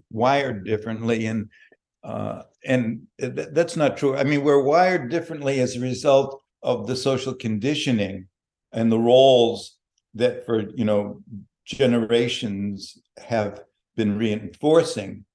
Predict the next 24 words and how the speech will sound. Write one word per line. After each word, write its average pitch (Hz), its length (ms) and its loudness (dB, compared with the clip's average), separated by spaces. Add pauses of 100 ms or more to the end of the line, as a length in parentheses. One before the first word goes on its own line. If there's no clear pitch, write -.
(320)
i-, 117 60 -6
in 113 360 -6
us. - 420 -6 (380)
But, - 360 0 (400)
um, 123 640 2 (120)
it's, 131 280 -8
it's - 340 -12
not 165 400 -6 (380)
something 135 480 -2
that's 117 220 0 (500)
in, 135 380 -4
uh, 110 380 -4 (720)
integral 117 840 0 (240)
into 127 640 -4
the 107 260 -10 (260)
male 120 500 2
species - 800 -10
of - 180 -14 (180)
humanity. 120 760 -2 (460)
It's 110 160 -8
something 123 380 0
that 113 140 2
is 101 160 -10
cultural. 123 760 -2